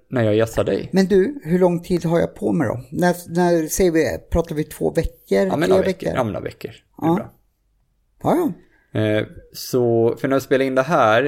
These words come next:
Speaker 1: det kommer några andra inspelade avsnitt som kommer läggas upp innan den här, så att det, det, det är ingen brådska.
Speaker 2: Nej, men jag, jag
Speaker 1: Ja, ja. Men det, det, innan vi avrundar nu,
Speaker 2: Ja.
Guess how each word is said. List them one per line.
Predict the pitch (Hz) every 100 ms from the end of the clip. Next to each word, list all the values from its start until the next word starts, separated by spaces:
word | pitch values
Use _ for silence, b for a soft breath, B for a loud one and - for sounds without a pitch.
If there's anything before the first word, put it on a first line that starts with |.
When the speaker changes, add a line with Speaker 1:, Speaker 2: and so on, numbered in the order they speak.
| 143
Speaker 1:
det | 127
kommer | 120 139 131 123 _ _
några | 143 127
andra | 127 131 131 120 - _
inspelade | - 123 117 120 113 113
avsnitt | 104 -
som | 113
kommer | 107 110
läggas | 104 110 107 120
upp | -
innan | 110 101 110 107
den | 98
här, | 87 98 -
så | -
att | 107
det, | 110
det, | 104 107 101
det | 98
är | 104 92
ingen | 90
brådska. | 87 - - 117 - _ _ _ _
Speaker 2:
Nej, | 156 240 -
men | - 165
jag, | 185 269 -
jag | 135
Speaker 1:
Ja, | 262 277 -
ja. | - - - b b b _
Men | 151 160 165 - _ _ _ _
det, | 127 190 226 151
det, | 180
innan | 185 175 208
vi |
avrundar | 208 151 202 262 131
nu, | 165 - -
Speaker 2:
Ja. | 139 196